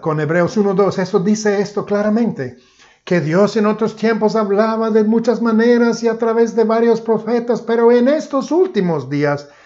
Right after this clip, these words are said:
nos ha hablado por su Hijo, quien es Dios con nosotros,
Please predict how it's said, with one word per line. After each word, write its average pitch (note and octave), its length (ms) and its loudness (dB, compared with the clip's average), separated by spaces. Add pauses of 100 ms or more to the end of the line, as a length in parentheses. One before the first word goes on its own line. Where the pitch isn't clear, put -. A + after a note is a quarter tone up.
(180)
nos D#3 280 -4
ha C#3+ 120 0
hablado F#3 580 4
por F3+ 300 2
su D#3+ 320 0
Hijo, G3+ 880 2 (500)
quien G#3+ 300 2
es C4+ 520 2
Dios C4+ 760 2
con C4 500 2
nosotros, A#3 800 2